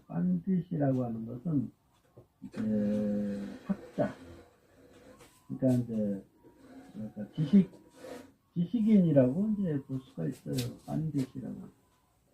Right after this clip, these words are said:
그래서 보통은 이제, 어, 어떤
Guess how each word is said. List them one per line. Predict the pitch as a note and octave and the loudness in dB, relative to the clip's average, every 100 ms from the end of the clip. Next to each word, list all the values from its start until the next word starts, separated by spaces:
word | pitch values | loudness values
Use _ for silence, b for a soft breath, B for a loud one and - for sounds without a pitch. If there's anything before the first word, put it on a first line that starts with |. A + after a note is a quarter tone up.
| _ - - - - | _ -18 -16 -14 -6
그래서 | C3+ D3+ C3 | -4 0 -2
보통은 | C#3 C#3 F3 F3 E3+ | -2 -2 0 4 4
이제, | D3+ C3+ A2 - _ _ _ _ _ - | 8 8 8 2 _ _ _ _ _ -6
어, | A2+ A2 A2 G#2+ G#2 G2+ G2 G2 - - | 0 2 4 2 2 0 -2 -6 -14 -16
어떤 | B2 C3+ B2 | -4 0 0